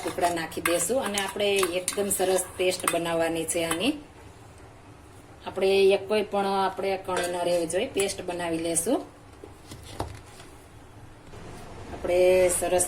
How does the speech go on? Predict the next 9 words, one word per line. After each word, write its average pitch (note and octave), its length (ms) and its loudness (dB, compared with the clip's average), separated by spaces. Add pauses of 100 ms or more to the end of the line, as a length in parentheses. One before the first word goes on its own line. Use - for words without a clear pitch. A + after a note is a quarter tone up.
પેસ્ટ E3+ 260 0 (120)
તૈયાર D#3+ 360 0
થઈ D3+ 180 0
ગઈ D3+ 220 2
છે. G3+ 100 0 (560)
આ F3+ 120 2
રીતના F#3+ 300 0 (100)
એકદમ F#3 360 0
સરસ F3 240 0